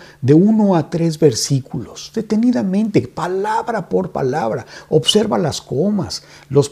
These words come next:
los signos de puntuación. Todo eso es vital e importante. Léelo y subraya y escríbelo en tu notebook devocional estas palabras. Porque el paso número tres,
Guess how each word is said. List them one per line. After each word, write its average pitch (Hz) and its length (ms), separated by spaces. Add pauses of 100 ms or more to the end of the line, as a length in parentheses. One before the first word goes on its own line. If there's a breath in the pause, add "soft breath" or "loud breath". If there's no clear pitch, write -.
(160)
los 127 280
signos 175 300
de 139 60
puntuación. 131 840 (260 loud breath)
Todo 262 240
eso 208 160
es 160 140
vital 160 480
e 170 40
importante. 120 800 (340 loud breath)
Léelo 156 680
y 160 440
subraya 143 840
y 180 300
escríbelo 196 760
en 180 120
tu 147 160
notebook 160 440
devocional 135 680 (300 loud breath)
estas 131 320
palabras. - 720 (320 loud breath)
Porque 139 280
el 127 100
paso 113 400
número 196 360
tres, 147 420